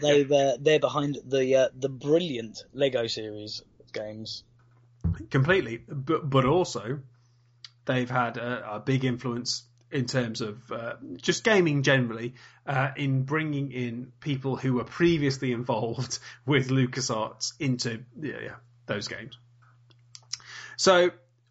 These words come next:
Speaker 2: number seven on my list is Monkey Island two. So nineteen ninety followed up in nineteen ninety-one with Monkey Island two, LeChuck's Revenge. So th-, this was, uh, Ron Gilbert's last work. So Ron Gilbert created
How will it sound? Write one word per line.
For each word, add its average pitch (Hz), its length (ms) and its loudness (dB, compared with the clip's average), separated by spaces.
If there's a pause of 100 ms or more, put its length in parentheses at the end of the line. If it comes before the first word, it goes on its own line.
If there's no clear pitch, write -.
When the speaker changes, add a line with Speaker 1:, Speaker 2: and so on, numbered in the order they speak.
Speaker 2:
number 208 220 -2
seven 208 320 0
on 127 80 -2
my 123 80 -4
list 143 400 -10
is 143 240 -4
Monkey 143 400 0
Island 131 320 -2
two. 151 300 -2
So 135 240 2
nineteen 180 400 4
ninety 143 320 -4
followed 135 340 2
up 127 220 -4
in 120 120 -4
nineteen 120 340 -4
ninety-one 127 580 -2
with 131 200 2
Monkey 131 340 2
Island 120 260 -2
two, 117 200 -10
LeChuck's 117 380 -10
Revenge. - 500 -8 (440)
So 156 180 4
th-, 160 140 -4 (100)
this 214 260 2
was, 165 460 4
uh, 135 460 0
Ron 147 240 2
Gilbert's 135 400 -2
last - 260 -10
work. 98 220 -12
So 135 100 -4
Ron 185 280 2
Gilbert 165 340 2
created 139 800 -4